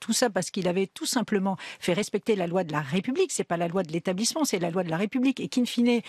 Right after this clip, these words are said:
on a dit c'est pour convenance personnelle, moi je continue de penser qu'il y a encore aujourd'hui une forme de pas de vague.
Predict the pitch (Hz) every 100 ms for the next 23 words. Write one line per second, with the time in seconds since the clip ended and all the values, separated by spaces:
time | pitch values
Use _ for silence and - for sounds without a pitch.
0 | - - 202 220 208 254 - 185 - 233
1 | 220 214 - 170 208 277 359 233 208 208
2 | - 339 349 - 277 269 247 - - 180
3 | 190 214 214 370 285 - 233 277 277 -
4 | 208 - 214 180 190 202 294 - 269 262
5 | - - 180 185 233 233 247 294 190